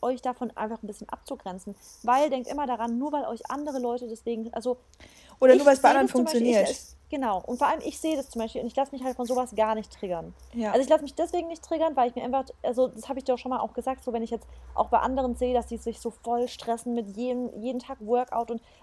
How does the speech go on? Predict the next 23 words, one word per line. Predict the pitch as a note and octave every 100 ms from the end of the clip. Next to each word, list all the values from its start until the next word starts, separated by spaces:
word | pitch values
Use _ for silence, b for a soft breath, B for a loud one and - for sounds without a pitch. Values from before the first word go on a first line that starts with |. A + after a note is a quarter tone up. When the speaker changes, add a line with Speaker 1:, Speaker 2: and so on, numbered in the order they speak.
| -
Speaker 1:
um | - B3
fünf | D4+ C#4
Uhr | C4 C4
aufstehen, | A#3+ B3+ - C4 A#3+
damit | A#3 A#3+
sie | B3
schon | A#3+ A#3+
fu-, | - - -
um | A#3
sechs | A3+ C4+ B3+
das | - -
Workout | A#3+ B3 A#3+ -
drin | A#3+ A#3+
haben | A#3 A3+
und | A3+
bla, | A#3+ A#3
das | A#3+
gab's | A#3 -
auch | A#3+ A#3+
mal |
so | A#3 G3+
eine | F#3+
Zeit. | G#3+ B3